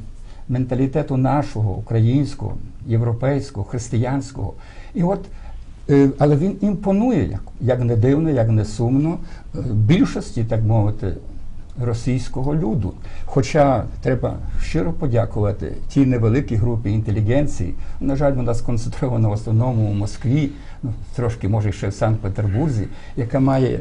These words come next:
мала, має, я думаю, буде мати відвагу виступати, е, проти оцієї такої засадничої, глибинної, так мовити, політики, яка ведеться, починаючи в першу чергу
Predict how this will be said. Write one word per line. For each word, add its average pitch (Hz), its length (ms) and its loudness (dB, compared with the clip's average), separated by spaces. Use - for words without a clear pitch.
мала, 123 420 4
має, 120 420 2
я 113 120 0
думаю, 107 320 2
буде 135 220 0
мати 120 300 -2
відвагу 107 580 0
виступати, 113 680 -2
е, - 500 -6
проти 113 500 2
оцієї 139 680 0
такої 131 360 -2
засадничої, 131 1120 2
глибинної, 143 960 4
так 107 220 -6
мовити, 101 420 0
політики, 117 460 -2
яка 104 260 0
ведеться, 107 680 0
починаючи 143 720 0
в - 60 -6
першу - 360 -4
чергу 120 420 -4